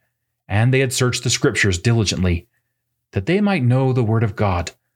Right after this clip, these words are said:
But this is not all. They had given themselves to much prayer and fasting. Therefore they had the spirit of prophecy and the spirit of revelation. And when they taught, they taught with power and authority of God.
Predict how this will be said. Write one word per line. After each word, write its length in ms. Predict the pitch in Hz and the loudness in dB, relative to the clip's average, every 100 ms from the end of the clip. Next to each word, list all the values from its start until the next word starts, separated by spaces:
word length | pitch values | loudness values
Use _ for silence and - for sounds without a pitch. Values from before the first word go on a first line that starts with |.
| _ _ _ _ _ | _ _ _ _ _
But 280 | 92 92 120 | -2 0 0
this 160 | 101 117 | 0 0
is 120 | 101 | 0
not 160 | 107 | 0
all. 400 | 107 147 92 87 _ - - | 2 0 -2 -6 _ -20 -12
They 80 | - | -4
had 120 | 110 | -4
given 220 | 101 135 170 | 0 0 2
themselves 420 | 185 147 135 123 | 0 2 0 0
to 100 | 123 | 0
much 260 | 113 - - | 0 -2 -4
prayer 360 | 131 131 135 | 0 0 2
and 120 | 113 | 0
fasting. 580 | - 110 85 - 98 85 _ _ _ _ _ - | -2 -2 -2 0 0 0 _ _ _ _ _ -4
Therefore 280 | 110 117 117 | -2 0 0
they 140 | 120 | 2
had 160 | 117 127 | 0 0
the 80 | 127 | 0
spirit 440 | - 143 147 123 | -2 0 0 0
of 140 | 123 | -4
prophecy 640 | - 147 147 110 - 90 92 - _ _ - | -2 -2 0 0 2 0 -2 -8 _ _ -4
and 100 | 101 | 0
the 60 | |
spirit 400 | 104 - 123 120 | 0 0 0 0
of 100 | 113 | 0
revelation. 680 | 110 113 110 123 131 85 82 _ _ _ _ _ - | 0 0 2 2 2 0 -2 _ _ _ _ _ -6
And 140 | 98 | 0
when 140 | 95 98 | 2 2
they 100 | 131 | 2
taught, 400 | - 110 87 - - - | 0 0 0 -8 -14 -4
they 100 | - | -4
taught 280 | - 123 123 | 2 0 2
with 180 | 123 - | -2 -4
power 460 | - 123 143 135 - - | -2 0 0 -2 -6 -4
and 120 | 95 | 0
authority 560 | 92 - 127 131 127 131 | 0 0 0 0 2 0
of 120 | 120 | 0
God. 400 | 107 85 82 | 0 0 -2